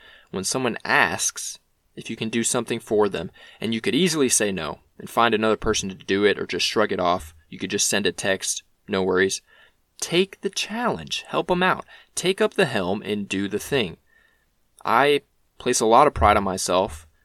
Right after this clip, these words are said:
to be available to friends and family that ask for my help for anything. It could be moving furniture. It could be help with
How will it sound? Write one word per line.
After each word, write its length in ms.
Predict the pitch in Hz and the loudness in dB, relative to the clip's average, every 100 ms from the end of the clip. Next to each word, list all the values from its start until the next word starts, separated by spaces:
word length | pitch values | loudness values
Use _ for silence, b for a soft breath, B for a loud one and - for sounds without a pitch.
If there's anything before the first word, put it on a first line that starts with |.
| _ _ _ _ - | _ _ _ _ -12
to 100 | - | -8
be 360 | 110 104 101 - _ - | -6 -4 -6 -8 _ -8
available 580 | 113 110 120 131 98 95 | -4 2 4 6 2 -4
to 140 | - | -6
friends 400 | - 117 104 104 | -10 -2 -2 -2
and 100 | 101 | -6
family 540 | - 98 95 98 95 95 | -6 -4 -4 -4 -4 -6
that 140 | 90 | -8
ask 440 | - 87 95 - - | -8 -8 -6 -8 -10
for 160 | - 92 | -8 -4
my 160 | 82 | -4
help 280 | - 90 78 | -4 -8 -8
for 160 | - 80 | -6 -6
anything. 360 | 92 - 71 | -6 -10 -12
It 100 | 67 | -10
could 140 | 101 95 | -8 -8
be 140 | 90 | -6
moving 300 | 98 101 95 | -4 -4 -6
furniture. 580 | - 113 101 80 78 76 | -2 2 2 0 -4 -4
It 120 | - | -6
could 180 | 87 92 | -10 -8
be 340 | 87 87 90 b b b b b _ _ - | -6 -6 -8 b b b b b _ _ -14
help 280 | - 190 101 | -10 -6 -4
with 240 | 87 | -6